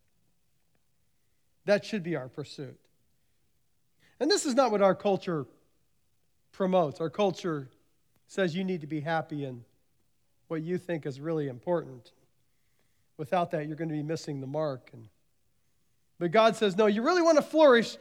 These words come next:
then don't pursue happiness because it's cheap. It'll, it'll, uh, betray you at every turn. You pursue joy because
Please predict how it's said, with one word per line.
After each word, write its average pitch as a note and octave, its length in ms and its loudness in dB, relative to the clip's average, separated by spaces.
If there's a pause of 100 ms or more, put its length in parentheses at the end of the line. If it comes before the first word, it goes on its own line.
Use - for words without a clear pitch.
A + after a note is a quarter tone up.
(200)
then C4 160 2
don't G4+ 220 2
pursue D#4+ 380 0
happiness B3 560 2
because C4+ 340 2
it's E4 240 -6
cheap. F#4 560 0
It'll, E4 340 2 (180)
it'll, F#4 380 6
uh, C#4+ 140 10
betray C#4+ 480 4
you F#3 360 -2 (160)
at G#3 120 0
every A3+ 180 -2
turn. E3+ 400 -2 (840)
You C#4+ 120 6
pursue F4+ 680 4 (140)
joy B3 560 6
because A#3+ 540 2